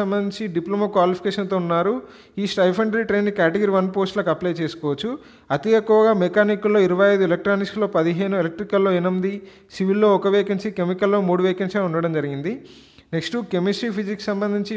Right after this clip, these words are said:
బీఎస్సీ కెమిస్ట్రీ, బీఎస్సీ ఫిజిక్స్ సంబంధించి కంప్లీట్ చేసిన క్యాండిడేట్స్ అప్లై చేసుకోవచ్చు. నెక్స్ట్, స్టైఫండరీ ట్రైనీ కేటగిరీస్ టూ సంబంధించి పోస్టులకు వచ్చేసి,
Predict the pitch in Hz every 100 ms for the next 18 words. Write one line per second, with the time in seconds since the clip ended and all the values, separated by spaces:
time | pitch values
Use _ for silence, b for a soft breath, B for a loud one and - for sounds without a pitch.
0 | 165 180 202 202 220 196 196 190 220 185
1 | 185 185 214 196 175 185 196 196 190 196
2 | 180 185 175 185 185 185 160 175 170 151
3 | 165 165 156 - 143 135 233 311 B B
4 | B B B _ 175 170 233 208 175 175
5 | 220 233 208 208 214 196 165 202 208 214
6 | 214 196 202 - - 202 202 208 208 208
7 | 214 - 175 175 208 190 190 190 185